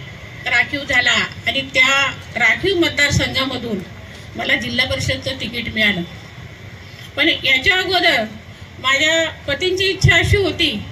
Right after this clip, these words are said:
की आपण या ठिकाणी सर्व विद्यार्थी आपले चालत जातात,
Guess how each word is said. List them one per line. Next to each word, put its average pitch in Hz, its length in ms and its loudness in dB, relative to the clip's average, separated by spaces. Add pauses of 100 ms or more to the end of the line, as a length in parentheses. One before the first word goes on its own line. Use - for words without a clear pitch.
(400)
की 381 80 2
आपण 339 540 2 (200)
या 269 140 4
ठिकाणी 285 560 0 (180)
सर्व 254 320 0 (400)
विद्यार्थी 277 480 2
आपले 294 260 4
चालत 262 360 2
जातात, 262 320 0